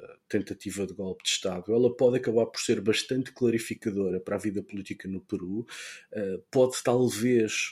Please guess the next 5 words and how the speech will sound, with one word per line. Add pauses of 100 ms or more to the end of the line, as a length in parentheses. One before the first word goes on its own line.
(140)
isto
talvez
seja (920)
wishful
thinking,